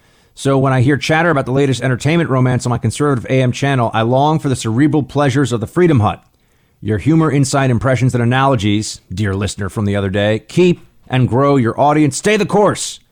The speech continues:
Andres. Well, Andres, man, you're very nice. I'm getting some really, really kind stuff from the team today, and I, and I do appreciate it. Um,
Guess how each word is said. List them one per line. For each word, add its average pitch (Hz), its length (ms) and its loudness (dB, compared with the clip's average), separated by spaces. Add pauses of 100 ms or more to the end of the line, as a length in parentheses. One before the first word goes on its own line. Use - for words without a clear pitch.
(240)
Andres. 107 480 0
Well, 98 140 -6
Andres, 175 260 -2
man, 107 120 -2
you're 165 160 0
very 127 360 0
nice. 127 240 0
I'm 143 140 -8
getting 240 200 -4
some 104 200 -4
really, 151 320 2 (500)
really 190 400 2
kind 147 440 0
stuff - 540 -2 (460)
from 123 540 0
the 107 140 -4
team 117 340 0
today, 95 500 -4
and 95 240 -6
I, 95 300 -6
and 107 100 -6
I 104 100 -4
do 110 180 -2
appreciate 98 640 -4
it. 92 220 -8
Um, 90 540 -6